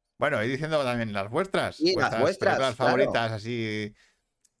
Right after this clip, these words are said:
Speaker 2: Que te transmita
Speaker 1: que
Speaker 2: esa
Speaker 1: te transmite
Speaker 2: sensación
Speaker 1: la sensación
Speaker 2: francesa,
Speaker 1: francesa,
Speaker 2: o
Speaker 1: de la
Speaker 2: Mm.
Speaker 1: cultura francesa.
Speaker 2: Sí. Los Miserables, sí.
Speaker 1: Los Miserables, por
Speaker 2: Sí.
Speaker 1: supuesto.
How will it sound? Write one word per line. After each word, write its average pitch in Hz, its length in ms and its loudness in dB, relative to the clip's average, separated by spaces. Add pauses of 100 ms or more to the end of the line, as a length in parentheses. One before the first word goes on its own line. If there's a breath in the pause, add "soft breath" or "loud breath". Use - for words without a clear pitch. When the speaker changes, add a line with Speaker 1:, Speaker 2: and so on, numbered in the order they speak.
(580)
Speaker 2:
Que 139 120 0
te 131 100 2
transmita 131 500 2
Speaker 1:
que 160 60 0
Speaker 2:
esa 160 160 0
Speaker 1:
te - 140 0
transmite 143 300 0
Speaker 2:
sensación 135 80 4
Speaker 1:
la 127 100 0
sensación 123 420 0
Speaker 2:
francesa, 190 260 0
Speaker 1:
francesa, 143 540 0
Speaker 2:
o 113 300 -2 (240)
Speaker 1:
de 98 120 -8
la 98 120 -4
Speaker 2:
Mm. 98 40 -16
Speaker 1:
cultura 104 360 -4
francesa. 107 520 -10 (160)
Speaker 2:
Sí. 92 240 -12
Los 120 220 -2
Miserables, 135 680 -2 (240)
sí. 147 340 -6
Speaker 1:
Los 92 100 -12
Miserables, 87 720 -8 (160)
por 87 100 -12
Speaker 2:
Sí. - 60 -18
Speaker 1:
supuesto. 98 480 -10